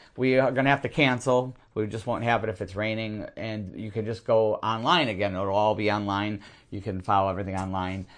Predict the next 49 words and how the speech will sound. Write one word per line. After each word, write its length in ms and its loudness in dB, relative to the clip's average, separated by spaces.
But 320 6
also, 800 4
even 420 2
though 160 8
we're 140 4
gonna 120 2
be 120 2
having 280 2
services, 640 0
I'm 140 0
still 280 0
gonna 200 -2
post 360 -2
something 320 -2
on 180 -2
Saturday. 480 4
I'm 100 -4
gonna 260 -8
preach 340 0
in 100 2
the 80 2
office 420 6
on 140 2
Saturday. 720 4
So 240 0
even 280 -2
if 120 -6
you 200 2
are 160 4
not 200 2
able 220 -2
to 80 -2
get 240 -4
to 120 -4
our 120 0
services, 500 -4
this 220 -6
will 80 2
always 300 0
be 120 -4
going 300 0
on 180 0
from 160 -8
now 200 6
on 320 4
through, 280 6
as 200 -4
long 280 4
as, 340 0